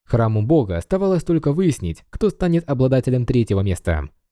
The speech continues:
Что касается одиночного разряда, если всё пойдёт гладко, Бешеный Меч вполне может войти в тройку лидеров – и у него будет очень высокий шанс попасть на международные соревнования.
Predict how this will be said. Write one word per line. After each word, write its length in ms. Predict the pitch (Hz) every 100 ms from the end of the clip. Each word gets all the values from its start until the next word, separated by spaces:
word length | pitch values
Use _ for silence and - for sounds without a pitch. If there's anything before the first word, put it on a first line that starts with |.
| _ _ _ _
Что 200 | - 131
касается 460 | - - 117 110 -
одиночного 560 | 131 117 117 - 104
разряда, 540 | 101 104 175 120 82 71 _ _ -
если 380 | - 214 196 190
всё 200 | - 170
пойдёт 360 | 147 143 135
гладко, 560 | 127 180 196 - 90 76 - _ -
Бешеный 480 | 95 117 117 120
Меч 240 | 175 165 -
вполне 360 | - 208 220
может 280 | 202 165 151
войти 320 | 139 139 -
в 60 | 123
тройку 380 | - 135 127 151
лидеров – 400 | 160 107 80 78 _ _ _
и 80 | 101
у 60 | 101
него 240 | 135 180
будет 240 | 117 107 -
очень 260 | 233 190 170
высокий 400 | 156 160 139 120
шанс 340 | - 147 -
попасть 380 | - 202 180 -
на 60 |
международные 640 | 151 131 135 135 139 123 123
соревнования. 760 | 127 120 117 131 101 85 73